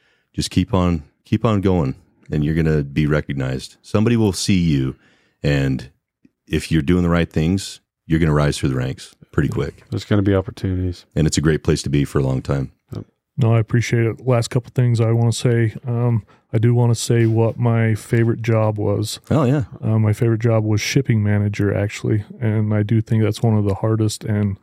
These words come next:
Speaker 3: most important jobs in the company.
Speaker 1: Unsung
Speaker 3: Um,
Speaker 1: heroes, for sure.
Speaker 3: They
Speaker 2: Yeah.
Speaker 3: are. Um, they work their butts off. Um, but they're always,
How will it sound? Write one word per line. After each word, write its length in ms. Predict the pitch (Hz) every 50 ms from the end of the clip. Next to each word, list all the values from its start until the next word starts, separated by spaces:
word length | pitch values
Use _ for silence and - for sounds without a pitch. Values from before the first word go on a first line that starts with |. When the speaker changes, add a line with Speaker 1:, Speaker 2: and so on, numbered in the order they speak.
| - - - _ _ -
Speaker 3:
most 220 | 123 120 - -
important 460 | 110 98 - 131 127 120 117 113 101
jobs 360 | - 110 104 101 107 110 113
in 100 | 113 107
the 80 | 101 98
company. 420 | - - 110 - - 117 131 135 - _ _ _ _ _
Speaker 1:
Unsung 520 | - - - 87 85 - 101 98 85 82 101
Speaker 3:
Um, 40 | 98
Speaker 1:
heroes, 440 | 87 80 78 73 69 69 69 -
for 120 | - - 76
sure. 360 | - - 87 78 73 71 - - -
Speaker 3:
They 100 | 110 104
Speaker 2:
Yeah. 60 | 104 104
Speaker 3:
are. 300 | 101 98 98 95 98 - - - - -
Um, 440 | 110 101 107 104 101 104 101 98 - _ _ _ -
they 100 | 110 110
work 240 | 113 120 120 113 120
their 120 | 110 101
butts 380 | 95 - 117 110 110 - - 113
off. 400 | 113 110 107 107 107 - - - - _ _ - -
Um, 440 | 104 98 101 104 104 101 101 98 - _ _ _ _ _ _ _ _ _ _ _ -
but 160 | 120 107 110
they're 240 | 117 113 113 113 110
always, 600 | 117 120 127 123 123 120 117 113 107 - - -